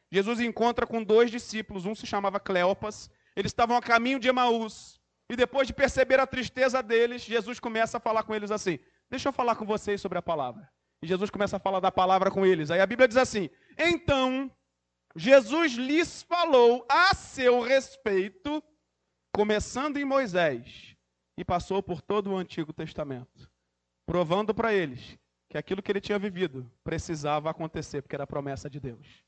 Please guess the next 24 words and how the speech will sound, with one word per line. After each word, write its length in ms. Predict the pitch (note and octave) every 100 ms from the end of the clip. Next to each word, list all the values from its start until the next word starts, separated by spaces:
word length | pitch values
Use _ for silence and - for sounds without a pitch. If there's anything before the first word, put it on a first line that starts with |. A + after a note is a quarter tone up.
| _ _ _ _ _
A 120 | F#3+
Bíblia 320 | F3 A3 A3+
testificando 540 | A3+ G3+ F3+ G3 F#3+ F#3
a 40 |
própria 320 | F3+ F3 F3+
Bíblia, 260 | D#3 F3 F3
na 120 | F3
boca 320 | D#3+ F3+ -
de 120 | F3 F3+
Jesus, 380 | G3 D#3+ D#3+
ele 100 | F3
disse, 360 | D#3+ D3 - C#3+ _ - -
"O 100 | E3+
Antigo 360 | D#3+ A3+ G#3+
Testamento 720 | A3 G3+ - F3+ E3 E3+ - F3
fala 360 | - D#3 D#3
a 40 | C#3+
meu 220 | C#3+ D3+
respeito." 840 | C3 C3 - - B2 G#2 - - _ _ _ _ _ _ _ _
As 80 | -
promessas 880 | - D#4+ G4+ - - - - - - _ _ -
cumpridas 640 | F#3+ F3+ G3 C4 C#4 A3
em 320 | G3 G#3 B3+ - _ _ -
Jesus. 1000 | E3+ B3 A3 D#4 E4 - - - - _